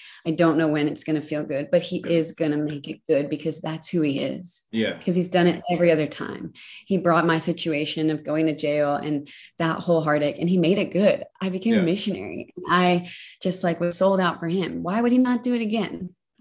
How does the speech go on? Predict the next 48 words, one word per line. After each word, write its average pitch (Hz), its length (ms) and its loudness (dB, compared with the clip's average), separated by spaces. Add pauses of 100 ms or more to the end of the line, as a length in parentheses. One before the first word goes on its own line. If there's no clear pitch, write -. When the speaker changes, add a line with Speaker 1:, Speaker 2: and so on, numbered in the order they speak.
(280)
Speaker 1:
Just 208 260 0
in 240 80 8
a 226 80 6
different 180 380 2
mission 202 300 2
field. - 420 -8
Why? 220 500 0 (920)
So 190 120 4
Speaker 2:
Yeah. 180 240 6
Speaker 1:
that 202 140 6
would 233 120 6
be 220 80 4
my 196 280 4
faith, 165 340 0
is 170 120 -6
to - 140 -8
look 175 240 2
back 160 260 0
at 160 80 -6
who 160 140 -2
he 147 180 -2
is 147 280 -8
and 165 140 -4
to 170 80 -8
just 160 260 -4
trace 156 300 0
his 160 180 -6
faithfulness, - 640 -8
'cause 170 200 -2
he's 185 240 -2
gonna 170 280 2
do - 120 -6
it - 120 -8
again. - 460 -8 (840)
Speaker 2:
That 135 160 -2
is 110 180 -8
so 120 160 -4
good, 113 200 -4
'cause 135 180 0
the 113 80 -4
Bible 160 280 2
says 131 260 -2
Jesus 135 380 0
is 120 100 -6
the 110 60 -8
same 117 260 0
yesterday, 143 720 0 (560)
today, 117 720 0